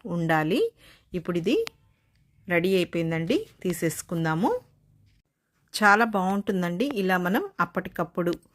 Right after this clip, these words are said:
ఈ విధంగా పొడి చేసేసుకొని ఇలా వేపుడులో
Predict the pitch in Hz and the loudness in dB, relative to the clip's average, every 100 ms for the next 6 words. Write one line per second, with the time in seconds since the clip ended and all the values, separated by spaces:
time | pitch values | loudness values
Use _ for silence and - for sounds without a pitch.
0 | _ _ - 170 165 170 170 170 - - | _ _ -6 -2 0 0 0 -2 -4 -2
1 | 175 175 185 165 170 - - 196 339 453 | -2 0 -2 -2 -2 -6 -2 0 0 -2
2 | _ _ _ _ _ _ _ _ 190 175 | _ _ _ _ _ _ _ _ -6 -2
3 | 165 175 180 175 175 170 | -2 0 -2 0 -2 0